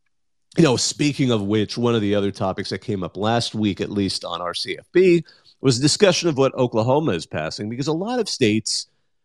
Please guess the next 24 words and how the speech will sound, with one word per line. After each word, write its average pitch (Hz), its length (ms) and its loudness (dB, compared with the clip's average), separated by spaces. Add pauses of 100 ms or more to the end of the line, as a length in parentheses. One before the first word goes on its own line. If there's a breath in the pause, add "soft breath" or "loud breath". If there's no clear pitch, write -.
(300)
as 127 120 0
soon 208 240 2
as 165 120 4
the 147 120 6
N 135 80 4
I 117 160 4
L 113 160 2
law 104 200 0
started 95 300 -6
to 92 60 -10
come 101 200 -8
out, 90 140 -4
and 104 80 -12
California 123 540 -2
took - 220 -10
the 101 100 -12
lead 107 240 -6
on 98 140 -2
that 92 140 -4
and 90 100 -20
basically 101 420 -8
forced - 380 -8
the 98 200 -10
issue, 80 440 -6